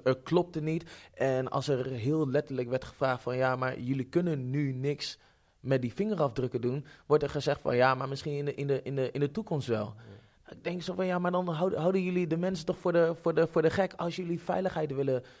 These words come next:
Speaker 1: bieden aan de mensen?" Ja, dat, dat is de taak van de overheid. Prima. Maar zorg er dan in ieder geval voor dat de, dat, dat de infrastructuur, structuur rondom die databases gewoon veilig is. Dan
Speaker 2: Ja.
Speaker 1: pas nodig je mensen toch uit om, dus de belangen, ik kwam erachter dat de belangen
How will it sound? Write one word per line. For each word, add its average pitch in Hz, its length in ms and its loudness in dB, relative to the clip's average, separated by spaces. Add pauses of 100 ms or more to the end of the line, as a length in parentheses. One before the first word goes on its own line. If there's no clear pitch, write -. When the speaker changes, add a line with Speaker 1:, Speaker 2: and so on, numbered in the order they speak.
(240)
Speaker 1:
bieden 165 480 0
aan 160 120 -2
de 135 80 -2
mensen?" 160 520 -4
Ja, 160 500 0
dat, 135 160 2
dat 147 160 -6
is - 120 -14
de - 60 -20
taak 160 260 2
van 156 120 -6
de 143 80 -4
overheid. 123 600 -2 (180)
Prima. 170 400 0 (140)
Maar 156 140 -2
zorg 147 240 0
er 151 60 -2
dan 147 140 2
in 143 60 -2
ieder 165 180 -2
geval 156 180 -2
voor 147 220 -2
dat 135 240 -2
de, 131 180 0
dat, 127 160 0
dat 127 100 2
de 127 80 0
infrastructuur, 139 1040 -2
structuur 135 560 -2
rondom 143 680 -2 (160)
die 120 160 -6
databases 135 600 -4
gewoon 135 220 -6
veilig 175 400 -2
is. 101 180 -8
Dan 165 140 2
Speaker 2:
Ja. 185 60 -4
Speaker 1:
pas 147 160 -2
nodig 143 300 0
je 131 100 -2
mensen 131 300 -4
toch 123 180 -2
uit 123 280 2 (340)
om, 135 460 0 (380)
dus 160 360 0
de 139 180 2
belangen, 170 480 4
ik 147 80 -2
kwam 151 200 0
erachter 139 380 0
dat 127 140 -4
de 120 80 -2
belangen 135 580 0